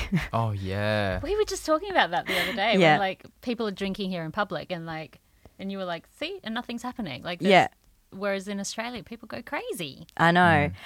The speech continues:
Speaker 1: I don't know. It's, I always, like, wonder whether it's a chicken or egg type of situation where it's
Speaker 3: Mm.
Speaker 1: like, because we have so many rules, we tend to rebel. Therefore,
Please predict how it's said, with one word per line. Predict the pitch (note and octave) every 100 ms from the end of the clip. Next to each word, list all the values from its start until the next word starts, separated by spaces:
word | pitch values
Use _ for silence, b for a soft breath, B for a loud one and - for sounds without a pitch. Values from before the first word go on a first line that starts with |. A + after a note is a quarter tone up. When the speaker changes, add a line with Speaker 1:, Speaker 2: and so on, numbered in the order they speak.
| B -
Speaker 1:
I | G3+
don't | B3+
know. | C4 -
It's, | G3 - -
I | F3 F3
always, | F3+ F#3
like, | G3+ F#3+ -
wonder | D#3 E3+
whether | D3 D3 C#3+
it's | -
a | D#3+
chicken | - D3+ D#3+
or | C#3+
egg | C#3 C#3+
type | E3 D3 D#3
of | D3
situation | D3 - D#3 C#3 -
where | D3+
it's | C#3+
Speaker 3:
Mm. | D3+
Speaker 1:
like, | C#3 B B -
because | D#3+ - E3 G3
we | G#3 A3
have | G#3+ G#3+
so | A3
many | G#3+ G#3+ G#3+
rules, | G#3 G#3+ A3 G#3 -
we | F#3
tend | - F#3 F#3+
to | F#3+
rebel. | E3+ D#3 D#3+ E3 F#3 -
Therefore, | D#3 E3+ F3 - F3+ D#3+ D#3 D3+